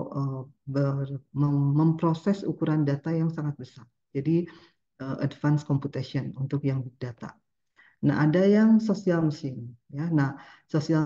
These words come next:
machine itu secara orang itu dimensinya tinggi, kemudian secara komputasi juga tinggi.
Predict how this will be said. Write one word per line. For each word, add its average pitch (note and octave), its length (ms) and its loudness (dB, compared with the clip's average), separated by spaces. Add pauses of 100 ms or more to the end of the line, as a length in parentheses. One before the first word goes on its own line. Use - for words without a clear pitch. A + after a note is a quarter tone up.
machine D3+ 400 0
itu A3+ 240 -2
secara C#3 560 -4 (240)
orang D#3+ 480 0
itu D3 400 -2 (340)
dimensinya D3+ 800 2
tinggi, C#3+ 460 -4 (640)
kemudian D#3 400 2
secara E3 340 -4
komputasi E3 540 -2
juga C#3+ 180 0
tinggi. C3+ 380 -6